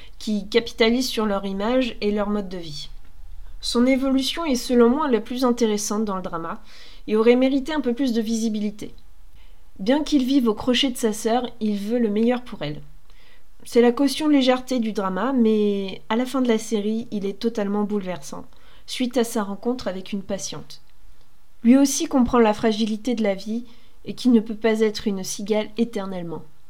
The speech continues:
Il y a tellement d'autres personnages secondaires attachants, notamment les personnels soignants ou les patients.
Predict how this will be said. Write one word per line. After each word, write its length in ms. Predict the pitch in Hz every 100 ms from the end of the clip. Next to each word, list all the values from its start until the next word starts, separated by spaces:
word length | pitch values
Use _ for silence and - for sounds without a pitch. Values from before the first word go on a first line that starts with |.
| - - - - - - - - - -
Il 120 | 214 220
y 80 |
a 80 | 233
tellement 400 | 233 339 330 302
d'autres 240 | 254 269 262
personnages 500 | 247 - 233 240 233
secondaires 540 | 240 208 208 220 214
attachants, 500 | 196 196 190 214 220 - - - -
notamment 600 | 208 214 226 226 233 233 214
les 300 | 214 202 196
personnels 520 | 240 240 247 240 233
soignants 600 | - 233 233 240 247 247 -
ou 240 | 214 220
les 140 | 240 220
patients. 400 | 190 - -